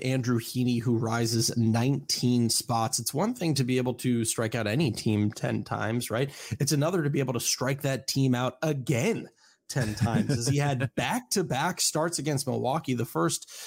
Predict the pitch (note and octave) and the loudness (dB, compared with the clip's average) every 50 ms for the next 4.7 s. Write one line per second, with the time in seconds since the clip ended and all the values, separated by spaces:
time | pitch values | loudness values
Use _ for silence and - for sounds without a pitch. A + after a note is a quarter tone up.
0 | - - - C3 C3 B2+ B2 B2+ B2 - B2+ B2 C3 C3 C3 B2 B2 A#2+ B2 A#2 | -12 -6 -2 0 0 2 2 0 0 0 2 2 2 2 2 0 0 -2 -2 -2
1 | - D3 C3+ B2+ C3 - - B2+ B2+ B2+ B2+ B2+ A#2+ A#2+ A2+ A#2+ A#2+ C3 C3 B2 | 0 0 0 0 0 0 0 0 0 0 0 0 0 0 -2 0 0 0 -2 -2
2 | B2 - C3+ B2+ B2+ B2 - - A2+ - - A#2+ B2+ C3 B2 B2 C3 B2 A#2 A2+ | 0 2 2 2 2 2 0 -4 -6 -6 -6 -2 0 0 2 2 2 2 2 2
3 | A2+ A2+ A#2 B2 B2 A#2+ B2 A2+ - - - D#3+ D#3 D3 C3+ A#2 C3+ B2 B2+ B2 | 2 2 2 2 2 2 2 0 0 -2 0 0 0 0 0 -2 -4 -2 -2 -2
4 | B2 B2 A#2+ B2 A#2+ B2 A#2+ A#2 A2+ A2 G#2+ G#2+ - - | -2 0 0 0 2 2 2 2 0 0 -2 -4 -6 -8